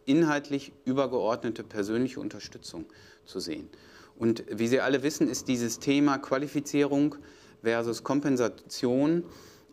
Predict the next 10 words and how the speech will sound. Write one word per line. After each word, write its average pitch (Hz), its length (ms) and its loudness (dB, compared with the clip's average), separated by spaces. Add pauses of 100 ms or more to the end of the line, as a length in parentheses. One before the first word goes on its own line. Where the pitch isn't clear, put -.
im 127 160 4
Moment 117 480 4
gerade 131 400 0
in 120 160 -4
der 104 120 0
Umsetzung, 147 960 0 (120)
ähm, 117 560 -4
des 113 360 -2
seit, 101 380 -2
äh, 98 480 -4